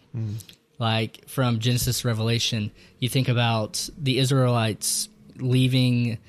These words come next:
Speaker 2: um, Egypt, and they go into the <laughs> wilderness, you know, and they enter into this complicated season in their history, but it's there in the wilderness that God meets them.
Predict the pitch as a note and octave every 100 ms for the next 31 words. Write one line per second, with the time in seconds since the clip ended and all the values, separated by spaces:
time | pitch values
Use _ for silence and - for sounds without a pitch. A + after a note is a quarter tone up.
0 | - - - A2+ A2+ G#2+ G#2+ - C#3 B2+
1 | G#2+ - - - - B2+ A2+ A2+ A#2 A#2
2 | B2+ C3 C3 C3+ B2 D3+ - - C#3 -
3 | - C3 A#2 B2 D3 - - - C3+ B2+
4 | B2 - - - F3+ F3+ D3+ C#3 C3 A#2+
5 | - - C3+ D3 C#3 C#3 A#2+ - B2+ D3
6 | C#3 A#2 A2 - A#2+ A2 - D3 - C3+
7 | A#2 G#2+ - - - _ _ A#2+ A2 A#2+
8 | B2 A2+ G#2+ A#2+ D3 G#2+ G2+ F#2+ G2 G#2+
9 | A2+ A#2+ - -